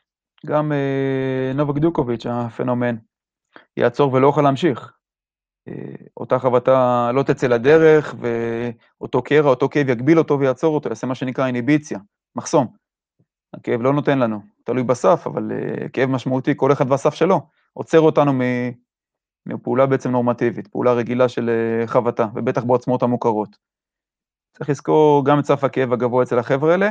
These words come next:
מעבר לזה, מי שאתה יודע, הם יודעים לעשות גם איזשהו פיצוי מסוים. אה, נובק יודע לייצר, אה, כוחות אדירים עם, אה, מינימום השקעה, מה שנקרא טכניקה. ככל שהטכניקה שלך טובה יותר, ככל שהמיומנות גבוהה יותר,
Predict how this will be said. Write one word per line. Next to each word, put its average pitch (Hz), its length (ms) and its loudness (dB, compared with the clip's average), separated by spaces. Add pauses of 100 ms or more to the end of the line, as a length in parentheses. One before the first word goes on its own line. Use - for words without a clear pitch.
(540)
מעבר 165 220 -2
לזה, 190 240 -2
מי 127 100 -6
שאתה 135 200 -6
יודע, 175 140 -4
הם - 80 -4
יודעים 123 160 -4
לעשות 139 220 -4
גם 143 100 -2
איזשהו 143 200 -6
פיצוי 165 280 -2
מסוים. 113 580 -4
אה, 104 240 -8
נובק 123 260 -4
יודע 123 200 0
לייצר, 123 460 0
אה, 120 420 0
כוחות 131 320 -2
אדירים 143 480 2 (640)
עם, 120 220 -4
אה, 117 540 -2 (840)
מינימום 135 260 4
השקעה, 127 340 2 (200)
מה 120 120 -4
שנקרא 120 420 0
טכניקה. 127 420 0 (380)
ככל - 160 -2
שהטכניקה 120 500 -2
שלך 117 120 -6
טובה 120 260 2
יותר, 143 220 4
ככל 135 160 -6
שהמיומנות 127 340 -2
גבוהה 131 240 2
יותר, 180 280 2